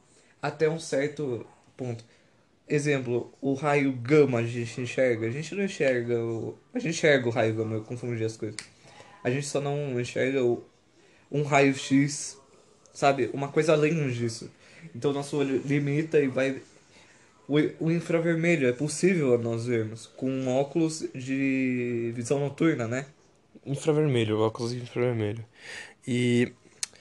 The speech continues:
Speaker 2: agora, assim, isso que torna a ciência tão incrível, porque são coisas que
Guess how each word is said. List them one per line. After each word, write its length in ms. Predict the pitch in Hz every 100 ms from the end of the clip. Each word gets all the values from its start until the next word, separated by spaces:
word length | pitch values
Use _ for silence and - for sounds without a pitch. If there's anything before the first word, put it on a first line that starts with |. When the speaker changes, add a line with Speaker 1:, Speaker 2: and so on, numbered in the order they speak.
| - - _
Speaker 2:
agora, 600 | 135 131 135 135 135 131 -
assim, 260 | - 160
isso 180 | 175 -
que 80 | 175
torna 200 | 151 143
a 40 |
ciência 260 | 143 135 -
tão 120 | 127
incrível, 440 | 123 123 120 113
porque 260 | 110 123 117
são 220 | - 127
coisas 480 | 117 127 135 117 113
que 340 | - 113 110